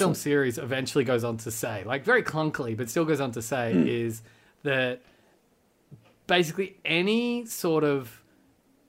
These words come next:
Speaker 1: directive or law or thing, you know, like, which The Purge is a very extreme version of,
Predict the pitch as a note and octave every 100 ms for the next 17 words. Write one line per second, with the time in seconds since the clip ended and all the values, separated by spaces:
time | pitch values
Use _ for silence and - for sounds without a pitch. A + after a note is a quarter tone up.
0 | _ E3+ D3+ C#3 C#3+ - D3+ C#3+ C3+ -
1 | - C3 B2+ B2 B2+ B2 C3 C3 B2+ B2+
2 | - C#3+ C3+ - A3+ B3 B3 A#3+ G3 D#3
3 | F#3 F3+ G3 G#3+ A3 G#3+ - A3 F#3+ E3+
4 | D3+ D3 C#3 A#2+ - D#3+ C#3 B2+ B2+ C#3+
5 | D3 A#2 A2